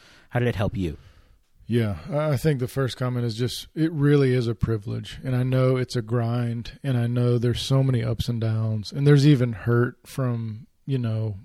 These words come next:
Speaker 2: being mistreated at times. But it is a privilege to be a college athlete. And, and the first one for me, as you, you want me to personalize it, T-Roll,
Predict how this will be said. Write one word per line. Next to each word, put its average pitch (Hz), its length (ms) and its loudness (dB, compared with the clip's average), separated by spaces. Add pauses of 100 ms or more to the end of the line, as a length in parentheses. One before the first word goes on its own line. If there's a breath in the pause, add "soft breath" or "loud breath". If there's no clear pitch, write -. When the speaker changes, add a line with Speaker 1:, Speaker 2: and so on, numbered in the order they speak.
(260)
Speaker 2:
being 135 260 4
mistreated 120 560 6
at 117 140 0
times. 113 440 2
But 117 380 6 (1400 soft breath)
it 156 160 10
is 156 140 8
a 139 80 6
privilege 117 500 2
to 110 80 -8
be 113 140 0
a 110 40 -2
college 107 360 -4
athlete. 113 520 -6 (140)
And, 113 360 0
and 113 220 -4
the 110 40 -2
first - 460 6
one 135 240 4
for 120 180 0
me, 123 420 4 (100)
as 120 180 0
you, 120 140 4
you 127 180 -4
want 123 100 0
me 120 60 2
to 113 60 0
personalize 117 500 2
it, 113 80 -4
T-Roll, 117 460 2